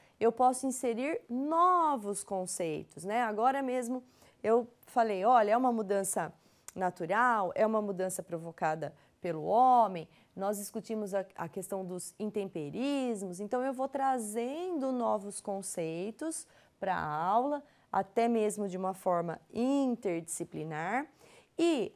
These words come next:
ao trazer esses novos conceitos, eu posso, inclusive, trabalhar questões relacionadas à alfabetização, que é muito solicitado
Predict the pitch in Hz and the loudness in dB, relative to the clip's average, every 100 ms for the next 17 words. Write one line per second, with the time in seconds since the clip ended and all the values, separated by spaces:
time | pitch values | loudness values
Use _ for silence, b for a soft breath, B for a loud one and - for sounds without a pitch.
0 | - 302 381 539 294 262 196 202 180 175 | 6 8 8 4 2 0 2 0 0 -4
1 | 190 180 160 156 156 - 160 160 208 233 | -6 -4 -4 -4 -8 -10 -10 -6 -2 0
2 | 254 240 240 - - 269 277 254 233 240 | 0 -4 -10 -14 -2 0 0 2 2 2
3 | - - - 370 427 330 247 240 226 247 | -2 -8 -6 -4 -2 -2 -2 -2 -4 -4
4 | 220 196 190 208 220 247 247 220 220 233 | -2 -2 0 -2 -2 -4 -4 -4 -4 -4
5 | 254 254 277 262 254 262 254 254 254 285 | -4 -4 -4 -2 -2 -4 -2 -2 -2 -2
6 | 233 269 - 202 - - 247 233 233 b | -2 -4 -4 -2 -2 -2 -2 -2 -6 b
7 | b b - 320 285 254 277 320 359 349 | b b -4 0 0 0 0 0 -2 -4
8 | - 330 381 - - 240 226 - 226 190 | -2 -2 -2 -4 -4 -4 -4 -6 -6 -2
9 | 165 170 175 196 262 | 0 0 -2 -4 -8